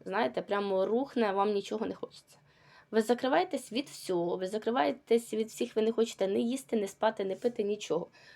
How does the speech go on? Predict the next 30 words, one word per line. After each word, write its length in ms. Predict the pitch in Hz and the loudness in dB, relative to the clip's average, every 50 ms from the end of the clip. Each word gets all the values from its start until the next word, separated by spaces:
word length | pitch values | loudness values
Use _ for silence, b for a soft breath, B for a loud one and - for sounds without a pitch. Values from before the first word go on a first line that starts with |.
| B B | B B
Просто 340 | - 233 226 208 - - 185 | 2 4 4 4 4 -2 -2
не 120 | 190 202 | -2 -2
чіпайте 460 | 233 - 240 233 - 165 170 170 - - | -2 -2 -2 0 2 0 0 0 -4 -8
мене. 240 | - 92 - - - - _ _ _ _ b b b b b b b b b b b b b b b b b b b b | -8 -8 -8 -10 -12 -16 _ _ _ _ b b b b b b b b b b b b b b b b b b b b
Самі 340 | _ - - 254 254 262 294 | _ 2 4 6 6 8 6
на 100 | 311 285 | 6 6
даний 240 | 233 233 226 240 233 | 6 6 6 6 6
момент 380 | 233 226 233 247 254 247 - - | 6 6 4 2 2 0 0 2
не 120 | 233 220 | 2 2
розумієте, 580 | 220 220 202 208 208 196 180 - - - - - | 2 2 -2 -2 -2 -2 -2 -4 -6 -8 -12 -10
чому 280 | - - 240 240 254 | -4 -2 0 0 0
це 160 | 254 - - | -2 -8 -12
саме 300 | 233 - - 180 185 185 | -8 -6 -4 -4 -4 -4
з 60 | 185 196 | -4 -2
вами. 280 | 185 165 156 160 165 - - _ _ _ _ _ _ | -2 -2 -2 -2 -6 -10 -16 _ _ _ _ _ _
Чому 280 | - - 254 254 262 277 | -6 0 2 2 2 2
з 80 | 262 | 2
вами? 260 | 226 190 147 - - - | 2 2 2 0 0 -2
Я 120 | - - | -2 -2
ж 100 | - - | -2 -4
така 180 | - - - 262 | -4 -2 -2 -2
сильна. 380 | - - - 185 160 156 151 | 0 0 0 0 0 0 -2
Скільки 320 | 170 - - 277 277 - 294 | -6 -4 -4 -4 -2 0 0
в 40 | |
мене 160 | 254 254 254 240 | 2 2 2 0
всього 300 | 233 - 226 233 233 226 | 0 2 2 4 4 2
в 60 | 226 | 2
житті 280 | 220 220 220 - 226 | -2 -4 -2 -2 -2
було, 320 | 208 185 185 190 180 170 160 | -2 -2 -2 -2 0 0 0
да? 280 | 117 160 196 240 277 | 2 2 2 2 2